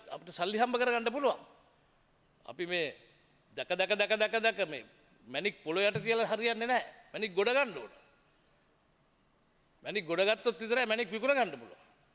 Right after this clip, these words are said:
ඉතින් මැණික් අඳුර ගන්න ඕන. අන්ධයාට පයේ හැප්පුණත් මැණික් අඳුර ගන්න බෑ කියලා කියනවා. මේක ඇත්තක් තියෙනවා. ඒක කතන්දරය ඇත්තයි. එම නිසා මේවා ගොඩ අරගෙන තමයි කරන්න ඕන. ඒ ගොඩ ගන්න නම් දේශීය ව්‍යාපාරයෙන් යන්න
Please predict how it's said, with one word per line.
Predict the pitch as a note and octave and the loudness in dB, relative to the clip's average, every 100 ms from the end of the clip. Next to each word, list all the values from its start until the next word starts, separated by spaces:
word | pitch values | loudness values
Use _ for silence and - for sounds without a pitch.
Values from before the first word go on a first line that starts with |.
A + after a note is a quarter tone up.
| _ _ _ _ - | _ _ _ _ -14
ඉතින් | F3 | -4
මැණික් | F3 A3+ A#3+ | 0 0 0
අඳුර | B3+ C#4 | 2 4
ගන්න | B3+ E3+ | 4 2
ඕන. | C#3 | -4
අන්ධයාට | D3+ G3 A#3 A#3 - - - _ _ _ - | -4 0 2 2 -2 -20 -20 _ _ _ -2
පයේ | F3 B3+ A3 | 4 4 4
හැප්පුණත් | G#3 C#4 D4 C#4 | 2 2 2 4
මැණික් | C#4 C4+ | 0 2
අඳුර | B3+ A#3 | 2 4
ගන්න | G#3+ F#3 | 2 0
බෑ | D#3 C3+ | -6 -8
කියලා | G#2+ G2+ | -14 -20
කියනවා. | G2 - B2 | -20 -20 -12
මේක | E3+ G3+ | -4 -2
ඇත්තක් | G3 - A3 - | 0 0 -4 -4
තියෙනවා. | C3 F#2 - _ _ _ _ _ _ - | -16 -16 -20 _ _ _ _ _ _ -20
ඒක | D3+ | -10
කතන්දරය | D#3 E3 G3+ G#3 G3 | -6 -2 0 2 2
ඇත්තයි. | F3+ - F3+ - _ _ _ _ - | 0 -6 -8 -10 _ _ _ _ -8
එම | |
නිසා | G3 G3+ B3+ | -6 0 0
මේවා | A3+ G#3 A#3 | 2 2 2
ගොඩ | F3 E3 G#3 | 0 0 2
අරගෙන | C#4 B3 G3 | 2 0 -4
තමයි | E3 F3 B3 | -2 -2 -2
කරන්න | G#3 C#3 A2 | -2 -4 -10
ඕන. | G2 - _ _ _ _ _ - | -20 -20 _ _ _ _ _ -10
ඒ | D3+ | -6
ගොඩ | D3 G3+ | -2 2
ගන්න | C4+ A#3 E3 | 2 0 -4
නම් | E3 C#4 - - _ _ _ _ _ - | -4 -6 -14 -20 _ _ _ _ _ -6
දේශීය | D#3+ G3+ G#3+ A3+ G#3 C#3 - - | -2 -2 2 4 4 2 -4 -8
ව්‍යාපාරයෙන් | C#3 F3+ G#3 G3+ G3 F3+ | -2 0 2 0 0 -2
යන්න | A3 | -4